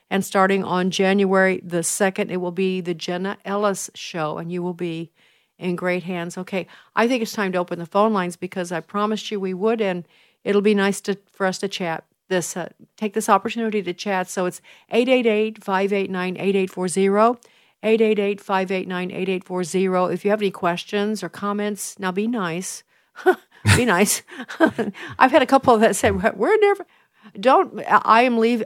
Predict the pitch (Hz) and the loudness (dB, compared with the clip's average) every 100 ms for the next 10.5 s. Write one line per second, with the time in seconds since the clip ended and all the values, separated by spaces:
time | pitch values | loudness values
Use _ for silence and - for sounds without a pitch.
0 | - 196 202 247 262 214 220 226 220 202 | -2 -2 -2 -4 -4 -2 0 2 2 0
1 | 190 160 151 _ _ _ _ _ - 196 | -2 -4 -8 _ _ _ _ _ -4 -2
2 | 196 208 190 185 - 185 185 185 175 175 | -2 -4 -4 -4 -6 -6 -4 -4 -4 -4
3 | 180 165 160 - _ - - 170 160 165 | -4 -4 -4 -8 _ -4 -2 -2 -4 -6
4 | - 185 196 185 175 165 - - 196 196 | -12 -6 -4 -2 -4 -4 -12 -2 0 0
5 | 196 196 - 214 226 170 165 196 190 190 | 0 -2 0 2 4 2 0 -2 -2 0
6 | 180 175 175 180 - 170 175 170 - _ | -2 0 0 -2 -6 -2 0 -2 -6 _
7 | _ _ _ - 190 190 190 208 196 196 | _ _ _ -6 2 2 4 4 4 2
8 | 190 - 190 196 180 170 170 160 - 214 | -2 -2 -4 -2 -2 -4 -4 -8 -4 -2
9 | 202 - 220 202 202 190 185 190 196 - | -2 -2 -2 0 2 2 -2 -4 -6 -4
10 | 180 180 175 180 | -4 0 0 -2